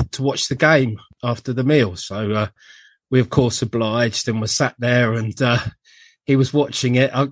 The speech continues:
I'll say he didn't yawn, but I think he was probably close to <laughs> yawning, but, uh, didn't know much about football or anything. Um, so we were sort of educating him a bit on the England team, and he was asking loads of questions. And,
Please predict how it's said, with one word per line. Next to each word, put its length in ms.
I'll 240
say 260
he 120
didn't 340
yawn, 400
but 120
I 40
think 180
he 80
was 140
probably 260
close 400
to 640
<laughs> 240
yawning, 480
but, 240
uh, 220
didn't 320
know 120
much 300
about 220
football 380
or 80
anything. 480
Um, 220
so 160
we 120
were 60
sort 160
of 80
educating 480
him 80
a 40
bit 200
on 80
the 140
England 300
team, 280
and 140
he 80
was 100
asking 340
loads 220
of 60
questions. 680
And, 340